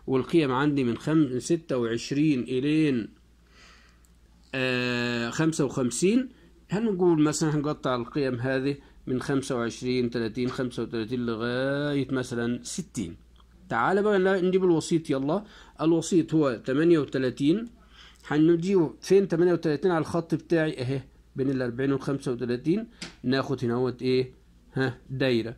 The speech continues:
طيب فين الربيع ال-، الأدنى؟ الربيع الأدنى عندي بيساوي اتنين وتلاتين. هنيجي عنده بين التلاتين والخمسة وتلاتين نلاقي الاتنين وتلاتين هنا، ناخد دايرة. الربيع الأعلى، الربيع الأعلى بيساوي واحد وخمسين. فين الواحد وخمسين؟ بعد الخمسين بشوية هنا،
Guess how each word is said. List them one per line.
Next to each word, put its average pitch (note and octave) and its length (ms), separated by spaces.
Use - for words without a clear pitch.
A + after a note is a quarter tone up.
طيب A#2+ 260
فين E3+ 240
الربيع F3+ 340
ال-، E3 240
الأدنى؟ D3+ 840
الربيع B2+ 280
الأدنى C3+ 380
عندي B2+ 600
بيساوي B2+ 560
اتنين A#2+ 320
وتلاتين. B2+ 720
هنيجي A2 300
عنده C3 300
بين B2+ 200
التلاتين B2 400
والخمسة C3 380
وتلاتين A#2 300
نلاقي B2+ 180
الاتنين B2 280
وتلاتين B2 340
هنا، E3+ 260
ناخد B2 440
دايرة. C3 340
الربيع A2+ 280
الأعلى، F3 600
الربيع B2+ 320
الأعلى D#3+ 260
بيساوي D3+ 260
واحد E3 80
وخمسين. D#3 580
فين B2 220
الواحد B2+ 260
وخمسين؟ B2 560
بعد A#2+ 220
الخمسين A#2+ 500
بشوية C3+ 380
هنا، G#3+ 160